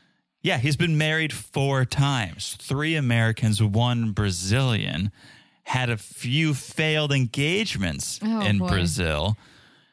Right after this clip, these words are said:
Speaker 1: but thinks Ingrid is different.
Speaker 2: Yeah, Brianna is asking him, "Please do not propose this time. Like, just go and meet her without her. I hope you don't have a ring dad." And he said, "No."
Speaker 1: "No, um,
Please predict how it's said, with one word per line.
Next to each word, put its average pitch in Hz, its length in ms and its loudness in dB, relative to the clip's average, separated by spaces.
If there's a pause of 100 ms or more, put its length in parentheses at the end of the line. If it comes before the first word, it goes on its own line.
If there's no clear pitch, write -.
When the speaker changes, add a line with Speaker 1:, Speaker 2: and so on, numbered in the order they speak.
(160)
Speaker 1:
but 127 420 0
thinks 120 520 0 (340)
Ingrid 92 360 2
is 85 180 -2
different. - 540 -4 (380)
Speaker 2:
Yeah, 247 180 0
Brianna 277 760 0
is 220 240 0
asking 208 340 0
him, 202 120 0
"Please 285 500 -2
do 208 140 0
not 220 200 0
propose 185 460 -4
this - 200 -6
time. 117 360 -2
Like, 190 180 -2 (380)
just 359 340 0
go 233 220 0
and 202 180 0
meet 190 240 0
her 185 380 0
without 226 460 0
her. 196 100 0
I 233 140 2 (100)
hope 403 100 0
you 370 80 2
don't 311 120 2
have 254 120 0
a 233 80 0
ring 185 200 2
dad." 160 340 0
And 240 100 0
he 233 120 2
said, 240 240 -2 (340)
"No." 185 220 -2 (420)
Speaker 1:
"No, 92 440 2 (160)
um, 92 440 2